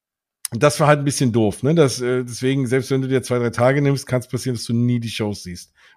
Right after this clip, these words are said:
Oder manche von den Shows. Aber, und es ist halt aktuell so,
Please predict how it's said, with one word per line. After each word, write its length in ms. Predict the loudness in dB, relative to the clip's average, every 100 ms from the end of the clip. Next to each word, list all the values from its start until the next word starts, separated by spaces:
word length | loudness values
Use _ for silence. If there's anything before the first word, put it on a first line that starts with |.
| -6
Oder 240 | -4 -4
manche 320 | -2 -2 -2
von 140 | -4 -6
den 100 | -6
Shows. 380 | -8 -12 -16 -20 _ -20 -16
Aber, 520 | 0 6 6 6 2 -14 _ _ _ _ _ _ _ -6
und 120 | -2
es 100 | -2
ist 60 | 4
halt 100 | 4
aktuell 440 | 4 0 0 2 2
so, 300 | 4 2